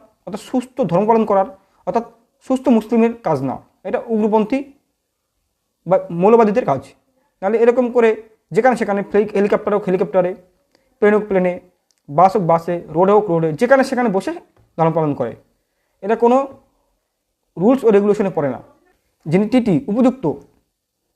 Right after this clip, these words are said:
ভাষায় প্রতিবাদ করেছেন, উপযুক্ত ভাষায় প্রতিবাদ করেছেন এবং তাদের অনুরোধ করেছে তারা যাতে তার জায়গা গিয়ে নামাজ পড়েন এবং যেখানে যাতায়াত করে সেখানে নামাজ না পড়েন, এবং তাদের মানসিকতা নিয়েও প্রশ্ন তুলেছেন। এই দিনে নেটিজনরা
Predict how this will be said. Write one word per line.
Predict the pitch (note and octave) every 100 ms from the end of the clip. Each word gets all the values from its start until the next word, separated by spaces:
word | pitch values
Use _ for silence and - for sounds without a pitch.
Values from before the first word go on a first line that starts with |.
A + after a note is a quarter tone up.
| _ _ -
ভাষায় | E3 A#3
প্রতিবাদ | A3+ F#3+ F#3
করেছেন, | D#3+ C#3 B2 A2+ _
উপযুক্ত | G#3 A3+ A#3
ভাষায় | G3+ A3
প্রতিবাদ | A3+ G#3 F3
করেছেন | E3 C#3+ - A#2 - _ _ _ _ _ -
এবং | G#3 B3+ - _ _ _ _ _
তাদের | - F#3+ A#3+ A#3+ - _ _ -
অনুরোধ | A3+ C4+ C4+
করেছে | B3 B3
তারা | A#3 G#3+
যাতে | G#3+ C#4 - _ _
তার | E3+
জায়গা | F3+ G3+ A3+
গিয়ে | B3 A4+ - _ _ _ _ _ _ _ -
নামাজ | E3 E3
পড়েন | D3 B2+ - _ _ _ _ - -
এবং | G#3+ D4 D#4+
যেখানে | D#3 E3 A3
যাতায়াত | F#3 A3 A#3+
করে | B3+
সেখানে | F#3+ F#3+
নামাজ | E3 D#3+
না | D#3
পড়েন, | C3+ C3
এবং | E3+ G3+
তাদের | G3+ A3+
মানসিকতা | G3 G#3 A#3 A#3
নিয়েও | C4 C#4+
প্রশ্ন | - F3
তুলেছেন। | D#3 C#3 C3 A2+ - _ _ _ _ -
এই | A3
দিনে | B3+ D4+
নেটিজনরা | G#3+ G#3+ C4+ F#3+ F3 -